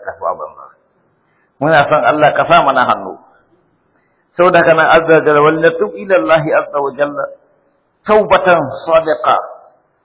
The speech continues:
توبة نصوحا. فإن خير ما نختم به عامنا." Fiyayyen abun da za mu cika ta shekarar mu da shi, an natuba ila Allah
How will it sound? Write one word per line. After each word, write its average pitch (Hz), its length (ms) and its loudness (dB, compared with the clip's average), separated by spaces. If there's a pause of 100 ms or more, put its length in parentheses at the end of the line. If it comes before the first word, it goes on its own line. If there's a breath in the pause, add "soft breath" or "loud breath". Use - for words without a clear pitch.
(280)
توبة 180 400 2
نصوحا. 131 600 -2 (1200)
فإن 170 300 0 (100)
خير 156 400 -4
ما 165 220 0
نختم 156 420 -6 (140)
به 147 240 -6
عامنا." 151 560 -4 (760)
Fiyayyen 202 800 -2
abun 156 400 -2
da 139 160 0
za 147 160 0
mu 131 240 -8 (400)
cika - 400 -10
ta - 160 -6
shekarar 131 560 -2
mu 113 80 -8
da 120 160 -6
shi, 143 240 -16 (1120)
an 135 160 -2
natuba 123 480 -6
ila 117 240 -8
Allah 104 320 -6